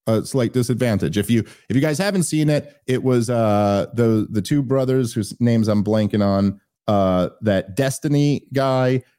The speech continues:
and then they debated Alex Jones and Glenn Greenwald, and I'm also blanking on the other guy's name. He actually did a good job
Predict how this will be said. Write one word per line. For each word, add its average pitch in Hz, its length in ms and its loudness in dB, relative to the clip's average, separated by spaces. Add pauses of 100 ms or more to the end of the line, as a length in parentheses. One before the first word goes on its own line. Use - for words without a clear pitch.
(160)
and 110 260 2
then 107 320 0
they 113 220 0
debated 107 460 0
Alex 107 360 -2
Jones 98 560 0
and 95 240 0
Glenn 98 260 2
Greenwald, 90 720 0
and 92 140 0
I'm 90 100 -2
also 95 260 -2
blanking 80 300 -2
on 85 60 2
the 87 100 2
other 82 160 0
guy's 82 180 -2
name. 92 120 -4
He 143 100 4
actually 113 240 -2
did 85 140 0
a 85 40 -2
good 80 180 0
job 78 280 -2